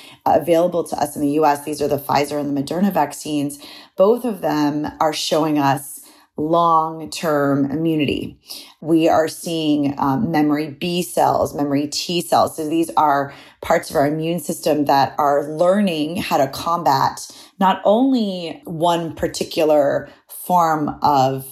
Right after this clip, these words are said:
the covid nineteen virus, but many different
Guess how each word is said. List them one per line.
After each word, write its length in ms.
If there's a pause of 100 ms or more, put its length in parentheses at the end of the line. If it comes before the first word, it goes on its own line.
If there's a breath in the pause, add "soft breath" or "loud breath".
(160)
the 140
covid 340
nineteen 420
virus, 600
but 500 (520 soft breath)
many 640
different 600